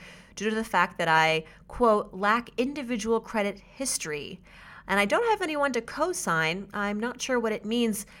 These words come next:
and the bank, uh, doesn't, and I guess the bank hasn't been helpful to him explaining either." So he says, "I called Equifax, and they told me that I actually have great credit history. My score is in the seven fifties,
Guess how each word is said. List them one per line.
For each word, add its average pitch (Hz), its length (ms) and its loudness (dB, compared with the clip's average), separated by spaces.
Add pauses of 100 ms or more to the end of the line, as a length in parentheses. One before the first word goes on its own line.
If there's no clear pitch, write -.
(120)
and 208 300 2
the - 20 -2
bank, 220 400 0
uh, 185 440 4 (220)
doesn't, 202 400 -4 (220)
and 196 160 -2
I 196 60 0
guess 214 160 0
the 208 100 -4
bank 202 200 0
hasn't 196 260 2
been 185 100 0
helpful 190 300 0
to 190 120 -6
him 175 320 -2
explaining 180 540 -6
either." 185 420 4 (460)
So 247 480 2
he 240 140 2
says, 240 180 0
"I 208 80 4
called 285 380 2
Equifax, 233 840 4
and 196 160 0
they 196 120 -2
told 233 220 -2
me 233 80 4
that 202 340 -2
I 247 100 4
actually 370 240 0
have 294 160 2
great 269 300 2
credit 185 260 0
history. 160 540 -6 (260)
My 180 80 -6
score 202 300 0
is 185 80 -2
in 160 80 -6
the 156 80 -4
seven 160 300 -4
fifties, 349 760 -4